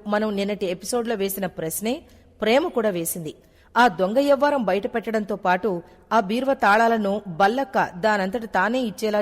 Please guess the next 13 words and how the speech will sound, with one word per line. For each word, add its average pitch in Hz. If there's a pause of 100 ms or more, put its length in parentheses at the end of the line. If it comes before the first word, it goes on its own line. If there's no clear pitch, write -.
(140)
చేయడానికి 185 (360)
నా 226
దగ్గర 208
ఒక 262
ప్లాన్ 202
ఉంది" 170 (200)
అని 214 (160)
ప్రేమకు 226
ప్లాన్ని 214
వివరిస్తుంది 190 (100)
నర్మద. 175 (680)
"నిజం 247
ప్రేమ, 196